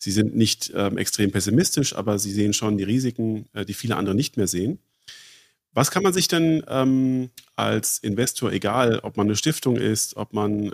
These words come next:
ein Altersvorsorgevermögen hat, ob man ein gieriger Aktionär ist, ähm, in diesem Jahr psychologisch noch, äh, auf die Fahnen schreiben? Was, was sollte, worauf sollte man achten? Ähm,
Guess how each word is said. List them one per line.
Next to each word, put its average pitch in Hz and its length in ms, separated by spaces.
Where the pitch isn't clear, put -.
ein 104 340
Altersvorsorgevermögen 110 1160
hat, 101 140
ob 98 140
man 98 140
ein 92 440
gieriger 131 460
Aktionär 117 640
ist, - 340
ähm, 101 680
in - 260
diesem 117 280
Jahr 104 440
psychologisch 127 600
noch, 107 380
äh, 98 420
auf - 140
die 113 80
Fahnen 101 340
schreiben? 90 480
Was, - 300
was 98 140
sollte, 110 320
worauf 113 220
sollte 117 220
man 120 140
achten? 123 520
Ähm, 104 540